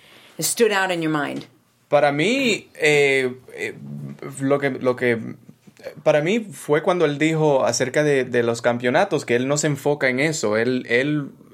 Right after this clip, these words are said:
Speaker 2: de verdad es un luchador y eso es lo que le da vida a él. Porque hay, hay muchos luchadores, hay muchas personas que, que le gustan lo-, los premios y los, uh, you know, the accolades, and that's kind of like their goal.
Speaker 1: Yeah.
Speaker 2: Uh, and it's, it was just refreshing to,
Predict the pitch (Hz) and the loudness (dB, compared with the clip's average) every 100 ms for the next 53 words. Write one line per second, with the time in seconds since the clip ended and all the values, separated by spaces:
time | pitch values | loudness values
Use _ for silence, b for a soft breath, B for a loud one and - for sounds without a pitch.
0 | - - 135 135 123 127 147 156 147 135 | -18 -4 0 2 2 4 2 2 -2 -2
1 | 131 123 120 156 151 117 123 170 143 127 | 0 0 2 2 2 2 2 0 0 0
2 | 120 120 117 117 117 139 120 117 123 117 | 0 0 2 2 2 2 0 2 0 -2
3 | - B B - 123 120 120 127 139 139 | -12 B B -6 -2 0 0 0 -2 -2
4 | 143 - - 139 135 127 123 131 123 117 | -4 -6 -14 -10 -4 0 2 2 0 -2
5 | 147 - 190 156 123 143 127 120 120 110 | -4 -2 0 0 0 -2 0 0 -2 -4
6 | 110 110 107 107 104 113 113 110 117 123 | -2 0 0 -2 -8 -10 -6 -4 -4 -4
7 | 120 113 110 107 104 104 - 113 120 123 | -2 -2 -4 -4 -6 -6 -6 -2 0 0
8 | 117 117 113 113 101 98 - - 85 - | 0 -2 -2 -4 -4 -6 -8 -8 -8 -8
9 | 113 98 98 - 117 123 120 120 123 120 | -8 -6 -4 -2 -2 -2 -2 0 -2 -4
10 | 101 - B B B - 110 - 117 113 | -8 -10 B B B -2 -2 0 0 0
11 | 107 110 98 98 104 120 B B 208 247 | 0 -2 0 0 0 -4 B B 0 2
12 | 233 110 104 104 104 - 110 107 107 107 | 2 2 2 2 0 0 -2 -2 -6 -10
13 | 104 101 - 107 107 107 107 101 104 101 | -12 -10 -8 -6 -6 -6 -6 0 0 0
14 | 104 95 95 104 87 | -4 -8 -8 -8 -8